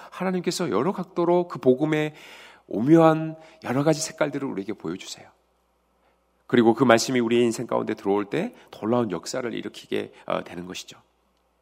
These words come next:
이 에티오피아 관리를 볼 때 이 관리는 그 진리에 대한 갈망하는 마음이 있었습니다.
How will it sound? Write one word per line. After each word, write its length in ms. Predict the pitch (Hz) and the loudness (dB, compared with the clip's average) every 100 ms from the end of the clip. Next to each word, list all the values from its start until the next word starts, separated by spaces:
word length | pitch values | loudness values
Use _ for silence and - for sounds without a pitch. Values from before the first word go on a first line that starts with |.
| _ _ _ - | _ _ _ -14
이 140 | 110 104 | 2 4
에티오피아 480 | 101 117 117 117 101 | 6 6 6 2 2
관리를 720 | 98 101 104 104 101 - _ | 2 0 2 0 -2 -8 _
볼 140 | 85 | -8
때 320 | 82 113 92 92 _ _ - - | -4 -4 -4 -12 _ _ -18 -10
이 80 | 110 | -6
관리는 600 | 113 104 107 107 110 107 - - _ _ | -2 0 2 0 -2 -10 -18 -20 _ _
그 140 | - | -8
진리에 380 | 107 - 113 117 | -6 -4 2 2
대한 400 | 110 104 101 98 | 2 0 -2 -6
갈망하는 500 | - 90 92 98 92 | -10 -6 -6 -6 -6
마음이 200 | 80 80 | -8 -10
있었습니다. 540 | 87 - - - - | -10 -12 -14 -18 -20